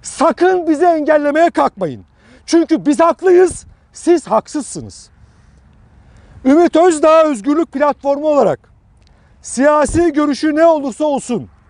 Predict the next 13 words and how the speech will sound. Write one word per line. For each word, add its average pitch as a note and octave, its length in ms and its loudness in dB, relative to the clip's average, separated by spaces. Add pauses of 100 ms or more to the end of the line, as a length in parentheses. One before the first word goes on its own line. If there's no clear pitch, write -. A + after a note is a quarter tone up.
(500)
bütün D#4+ 500 -2
Türk - 360 -2
hukukçularını B3 840 -2 (760)
Sayın D#4 420 -2
Özdağ'ın C#4+ 720 0 (100)
uğradığı C#4+ 520 -2
haksızlık B3+ 640 -4
karşısında B3+ 880 -2 (480)
haktan, C4 640 -2 (420)
hukuktan, D4+ 680 0 (460)
adaletten D4+ 840 2
yana D4 220 2
olmaya, F#3 560 -2